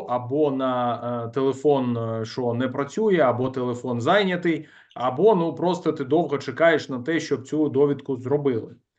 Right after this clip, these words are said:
Є зараз якісь там технічні помилки, дізнавався перед, е, е, даним етером стосовно того, е, як там їх можуть видавати, що там до вісімнадцятого числа нібито їх взагалі не видають поки що,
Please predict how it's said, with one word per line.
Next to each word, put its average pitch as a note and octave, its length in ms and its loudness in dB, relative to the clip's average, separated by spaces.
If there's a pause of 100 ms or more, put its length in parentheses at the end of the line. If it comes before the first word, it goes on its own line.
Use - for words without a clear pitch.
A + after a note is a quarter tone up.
(140)
Є F3 260 2
зараз F#3+ 320 4
якісь E3+ 300 -2
там F3+ 180 -2
технічні E3+ 520 -2
помилки, E3+ 560 0
дізнавався C3 640 2
перед, A#2 360 -4
е, A#2+ 40 -2 (580)
е, A#2 220 -2
даним B2 380 0
етером A#2+ 380 0
стосовно B2 440 -6
того, A2+ 400 -2 (340)
е, G#2+ 460 -2
як B2+ 220 0
там B2 160 -2
їх A#2 160 -4
можуть A2+ 320 -4
видавати, D#3+ 520 4
що D3+ 220 -6
там B2 340 -2
до D#3+ 140 4
вісімнадцятого C#3+ 640 -2
числа E3 400 0
нібито D3+ 480 0
їх C3+ 180 -2
взагалі B2 400 -2
не C#3 100 0
видають A#2+ 480 -2
поки F#2 220 -14
що, - 220 -14